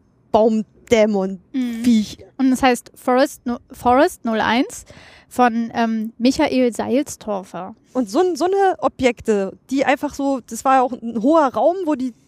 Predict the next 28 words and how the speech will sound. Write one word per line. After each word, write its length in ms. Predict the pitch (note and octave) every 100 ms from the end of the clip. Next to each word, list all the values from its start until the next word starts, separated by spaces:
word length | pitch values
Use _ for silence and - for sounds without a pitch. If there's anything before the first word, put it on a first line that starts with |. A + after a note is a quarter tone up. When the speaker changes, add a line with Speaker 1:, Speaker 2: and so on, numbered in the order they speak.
| _ _ -
Speaker 1:
Decken 240 | C#4+ - D#4+
dann 120 | D#4+
auch 100 | D4+
so 80 | D#4
ein 40 |
bisschen 160 | D#4 D#4
rausgeholt 340 | C#4+ - D#4+
wurden, 140 | D4 D4
sonst 140 | C4+
waren, 260 | B3+ B3+ A3+
wären 180 | A3+ B3+
die 60 | B3
eigentlich 200 | B3+ B3+
relativ 320 | D4 B3+ -
niedrig. 400 | D#4 - C#4 - _ - _ _ -
Vielleicht 300 | - A#3 A3+ _ _ _ _ _ _ _ _ _ -
keine 260 | G3 G3+
drei 180 | F#3+ G3
Meter 300 | G3+ A3+ G3+
sind 220 | F#3+ -
die 160 | G3+ G3+
normalen 420 | G3 G3 F#3+ G3
Decken 240 | F#3+ - G#3
gewesen, 360 | F#3 G3 G3
ne? 120 | G3+ - C#4
Speaker 2:
Mhm. 380 | B3+ B3 B3+ C4
Speaker 1:
Und, 460 | A3+ A3+ G#3+ - -
ähm, 460 | F#3+ G3 G3 F#3+